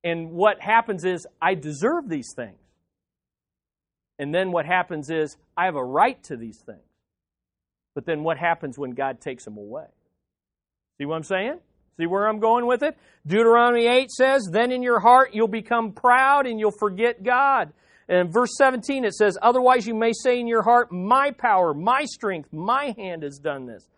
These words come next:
Proverbs thirty-eight that we already read, that I, "I will not be full and deny you, saying, 'Who is the Lord?'" Dads, here's what,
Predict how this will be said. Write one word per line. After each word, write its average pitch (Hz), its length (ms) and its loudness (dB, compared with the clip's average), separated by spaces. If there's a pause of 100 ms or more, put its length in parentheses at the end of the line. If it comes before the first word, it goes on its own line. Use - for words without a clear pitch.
(260)
Proverbs 240 580 2
thirty-eight 247 520 0
that 175 120 -2
we 196 140 2
already 214 260 4
read, 247 380 4 (280)
that 196 160 4
I, 220 380 2 (160)
"I 196 200 0
will 202 260 4
not 220 360 0
be 202 180 -6 (180)
full 254 460 8
and 185 200 -2
deny 180 480 0
you, 202 400 -6
saying, 180 420 -6
'Who 180 180 -6
is 170 120 -6
the 165 100 -10
Lord?'" 123 340 -4
Dads, 208 420 4
here's 208 220 -10
what, 180 160 -8